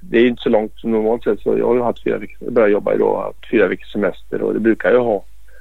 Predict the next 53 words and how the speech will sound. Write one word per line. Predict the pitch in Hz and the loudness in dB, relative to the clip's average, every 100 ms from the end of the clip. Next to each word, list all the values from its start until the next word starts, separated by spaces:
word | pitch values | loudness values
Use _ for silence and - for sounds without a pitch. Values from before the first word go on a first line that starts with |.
| - - | -16 -2
För | 127 | 2
min | 110 117 127 | 4 4 4
del | 131 | 4
har | 117 | 4
det | |
blivit | 107 98 | 4 2
mycket | 110 - | 0 0
bättre | 110 95 - | 0 0 -2
sen | 95 | -6
vi | |
flyttade, | 92 95 - 107 | -4 -6 -4 -6
eh, | 110 113 113 - - - | -4 -6 -6 -6 -6 -4
V | 113 104 | 0 0
M | 95 98 - | -2 -10 -4
till | 101 | 0
augusti. | 101 110 - - - | 0 -2 -6 -10 -10
Sen | - 107 | -6 -4
är | - | -2
det | - | 0
ju | 127 | 2
full | 127 101 - | 2 0 0
fart | - - | -6 -4
när | - 113 | -8 -6
man | 107 | -6
kommer. | 101 95 - - - - - | -6 -8 -10 -14 -16 -14 -12
Och | - | 0
sen | 120 | 2
kör | 127 113 | 4 2
vi. | 95 | 2
Sen | 120 | 4
är | 135 | 6
det | |
ju | 147 | 6
full | 120 120 | 4 2
fart | 104 104 87 | 4 2 4
med | 101 | 0
alltihopa | 85 104 90 92 | 2 -2 0 2
igen | 95 82 95 | 0 0 -4
inför | 104 92 98 | -4 -4 -2
nästa, | 95 - - 95 101 - - - - - - - - - - | -4 -4 -2 0 0 -10 -14 -14 -14 -16 -16 -16 -16 -16 0
nästa | 120 - | 0 4
år | 117 107 | 4 6
också | 95 - 131 | 4 0 2
då, | 123 104 - - - | 4 2 -2 -14 -8
när | 113 | -4
man | 104 | -2
kommer | 110 107 | 2 2
igång. | 92 | 2
Och | 101 | 0
då | 101 98 | 0 -2
är | |
det | 98 | -4
liksom, | 104 113 | -8 -10